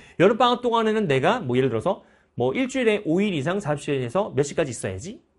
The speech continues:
이런 거. 과목별로 이거 끝내야지. 아니, 끝내는 공부는 없습니다. 얘들아, 그런 거는 목표가 아니에요.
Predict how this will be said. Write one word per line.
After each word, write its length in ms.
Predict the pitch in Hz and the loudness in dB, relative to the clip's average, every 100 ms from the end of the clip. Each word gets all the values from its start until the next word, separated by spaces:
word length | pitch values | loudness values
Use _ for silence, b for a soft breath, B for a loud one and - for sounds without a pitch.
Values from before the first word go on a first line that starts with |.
| _ - | _ -4
이런 220 | 202 170 | 0 0
거. 160 | 104 - b b b b - | -2 -10 b b b b -10
과목별로 540 | - 156 247 254 247 | 2 4 4 4 2
이거 220 | 175 180 | 4 0
끝내야지. 440 | 330 339 311 175 196 | 0 0 0 0 -2
아니, 180 | 110 98 | -6 -12
끝내는 420 | 240 277 285 269 | -12 -8 -8 -6
공부는 280 | - 139 147 | -6 -6 -6
없습니다. 360 | - - 139 98 | -8 -12 -12 -10
얘들아, 180 | 101 101 | -10 -10
그런 280 | - 143 202 | -2 -2 0
거는 160 | 208 | -2
목표가 320 | 107 127 156 87 | -4 -8 -10 -12
아니에요. 360 | 92 90 80 | -12 -14 -16